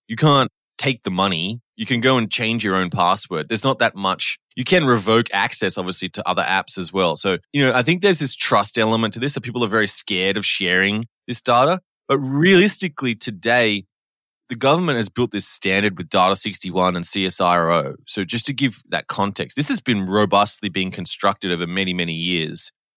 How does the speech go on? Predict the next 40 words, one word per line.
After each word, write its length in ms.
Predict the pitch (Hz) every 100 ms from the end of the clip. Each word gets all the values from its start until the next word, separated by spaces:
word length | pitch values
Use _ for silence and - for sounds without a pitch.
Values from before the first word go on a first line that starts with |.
| -
And, 320 | 127 127 123 _ 147
you 60 |
know, 120 | 135
we 160 | 117 202
make 200 | 233 -
payments 380 | - 131 143 139
over 120 | 104
the 160 | 95 117
internet. 440 | 139 139 101 90 _ -
Like, 340 | 101 98 92 -
we 100 | 127
throw 220 | - 185
our 80 | 107
credit 280 | - 113 110
card 300 | 110 92 92
into 280 | 92 87 92
all 160 | 95
sorts 240 | - 101 -
of 100 | 107
things 260 | 85 -
these 240 | 104 135 -
days. 480 | 78 - - - _ _ _ _ _ 120
I 60 |
think 420 | 123 196 214 - - _ _ _ _ -
the 80 | 101
key 380 | - 143 151 139
behavior 580 | 123 117 113 110 110
that 140 | 90 90 -
we 80 | 104
just 240 | - 117
gotta, 260 | - 120 101 _ -
you 80 |
know, 100 | 104
start 380 | 95 - 117 107
to 60 | -
get 180 | 101 -
comfortable 400 | 98 98 117 117
with, 200 | 147 139
which 160 | 101
is 120 | 98